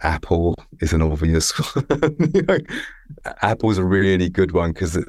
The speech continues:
you know, it's one of the few companies that can just really make a point of difference on product attributes. So few companies can actually create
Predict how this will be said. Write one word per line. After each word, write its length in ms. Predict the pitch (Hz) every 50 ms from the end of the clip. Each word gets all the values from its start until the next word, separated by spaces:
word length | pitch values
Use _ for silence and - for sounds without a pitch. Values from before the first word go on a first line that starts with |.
| - - - -
you 160 | - 101 92
know, 60 | 85
it's 160 | 90 98 95 -
one 140 | 107 104
of 60 | 104 98
the 80 | 101
few 300 | - - - - 110 104
companies 580 | 95 - 107 101 95 - 92 85 87 85 76 -
that 200 | - 78 - -
can 160 | - 90 98
just 300 | 92 92 90 82 - -
really 840 | 90 90 90 87 92 98 107 104 101 92 87 82 76 80 78 78 78 78
make 360 | - 85 82 78 76 73 -
a 60 | -
point 320 | - - - - 82 80
of 80 | 73 76
difference 480 | 78 85 80 - - 80 80 - - - -
on 120 | 87 80
product 540 | 78 - - - 95 90 107 117 123 120 -
attributes. 720 | 131 113 98 - - 117 117 127 135 156 - - - - - - - - - - - - - -
So 180 | - - 147 151
few 200 | 147 - 147 135
companies 520 | - - 117 120 113 - - 92 82 82 -
can 120 | - 87
actually 760 | 90 95 90 92 - - - 82 82 78 76 76 73 73 - - _ - - - - - - - -
create 480 | - - - 98 95 92 87 87 80 -